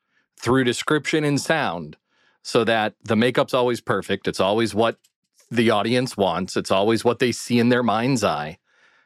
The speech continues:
It is an amazing gift to write within this medium creatures that you couldn't practically bring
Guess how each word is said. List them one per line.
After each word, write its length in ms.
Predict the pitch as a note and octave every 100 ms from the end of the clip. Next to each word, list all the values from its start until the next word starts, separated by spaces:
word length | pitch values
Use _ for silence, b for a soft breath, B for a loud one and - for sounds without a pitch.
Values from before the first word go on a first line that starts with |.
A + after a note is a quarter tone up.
| _ _ _ _
It 140 | G#2
is 580 | A#2 B2 A#2 G#2 - - _ _ _ _ _ _ _ _ _ _ _ -
an 160 | A#2
amazing 800 | A#2 A#2 A#2 B2+ C3 A#2 A#2+ A2
gift 400 | G#2 C#3+ E2+ -
to 100 | -
write 380 | F#2+ G2+ A2+ A#2 -
within 440 | A#2+ A2+ C#3+ C3
this 240 | C3+ A#2+ A#2+
medium 640 | B2 B2+ G2+ E2 D#2 D#2 B B B B -
creatures 640 | - B2 B2 C#3 B2+ -
that 200 | B2 -
you 120 | C#3+
couldn't 520 | - - B2 B2 B2 -
practically 880 | - - F#2+ G2+ - - G2 A2 G2
bring 600 | F2+ - F2+ F#2 F2 F2